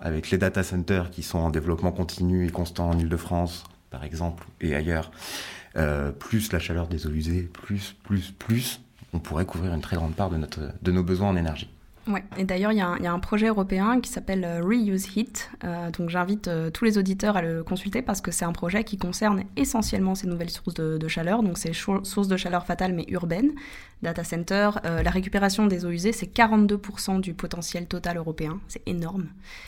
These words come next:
Speaker 2: Et, et c'est très beau parce qu'il y en a partout de la <laughs> récupération et du traitement des eaux usées dans chaque ville.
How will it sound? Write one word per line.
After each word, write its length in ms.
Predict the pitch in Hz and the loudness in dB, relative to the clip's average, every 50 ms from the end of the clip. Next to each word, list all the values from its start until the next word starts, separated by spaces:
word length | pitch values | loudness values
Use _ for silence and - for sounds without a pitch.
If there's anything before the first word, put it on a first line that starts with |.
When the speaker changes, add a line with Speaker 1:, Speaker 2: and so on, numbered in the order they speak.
| - - - | -18 -10 -6
Speaker 2:
Et, 340 | - 160 160 160 160 - - | -4 -2 0 0 -2 -2 -2
et 40 | |
c'est 120 | 156 - 170 | -4 -4 -4
très 160 | - - 214 | -2 0 2
beau 160 | 196 185 - | 2 2 0
parce 220 | 127 - 165 - - | -2 -4 -8 -6 -4
qu'il 100 | - 160 | -4 -2
y 80 | 160 | 0
en 60 | 156 | 0
a 80 | 156 151 | 0 0
partout 320 | - 196 185 - - 185 190 - | -2 -4 -4 -4 -4 -4 -4 -4
de 160 | - 170 170 160 | -4 -4 -2 0
la 160 | 175 180 180 | 2 2 4
<laughs> 140 | 175 156 160 | 4 4 4
récupération 760 | 196 196 202 - 180 165 170 170 - - 190 180 175 170 175 | 4 2 2 0 0 0 0 -2 -4 -4 -2 -2 -2 -2 -2
et 120 | 170 160 | -2 -2
du 80 | 156 160 | -4 -4
traitement 320 | - - 175 - - 180 | -4 -6 -6 -4 -2 -2
des 160 | 175 170 165 | -2 -2 -2
eaux 20 | 165 | -4
usées 200 | 160 160 170 208 | -2 -2 -2 -2
dans 120 | 196 175 | -2 0
chaque 240 | 160 - - 202 202 | 0 0 2 2 2
ville. 280 | 185 175 196 240 262 | 2 2 0 0 -2